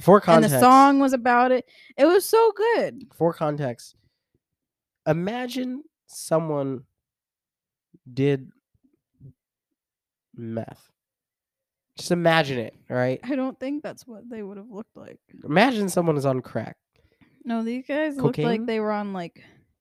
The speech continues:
Speaker 2: acid or something.
Speaker 1: Imagine someone just did acid. Just imagine it,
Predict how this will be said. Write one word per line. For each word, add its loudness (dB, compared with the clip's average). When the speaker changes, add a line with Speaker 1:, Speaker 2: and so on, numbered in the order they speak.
Speaker 2:
acid -10
or -12
something. -18
Speaker 1:
Imagine 4
someone 2
just -6
did -4
acid. -4
Just 0
imagine 2
it, -16